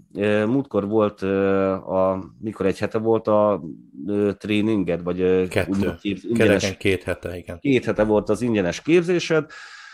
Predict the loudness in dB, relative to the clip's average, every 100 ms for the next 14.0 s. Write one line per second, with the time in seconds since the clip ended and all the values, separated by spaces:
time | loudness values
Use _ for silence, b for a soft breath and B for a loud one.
0 | B B B _ _ _ _ -2 2 4
1 | 2 0 B B B 0 4 4 4 2
2 | 0 -4 -2 2 2 2 2 0 0 -2
3 | -2 -6 -4 -6 -2 -2 0 -2 -2 -4
4 | -2 -2 -2 -10 _ _ _ _ -6 0
5 | 2 2 0 -2 -6 -4 0 0 0 -2
6 | -4 b b b b _ 0 0 0 2
7 | 4 4 2 -2 2 2 4 2 0 -2
8 | -2 -2 0 -2 -2 -2 -2 -4 -2 -2
9 | 0 -2 -2 -2 -2 0 2 2 -2 -4
10 | -6 -6 -2 0 0 -2 -2 -2 -2 0
11 | -2 0 -4 -2 0 2 2 0 -2 -6
12 | -4 -2 2 2 2 0 -4 -8 -6 -2
13 | 0 -2 -2 -2 0 0 -2 -2 -2 -2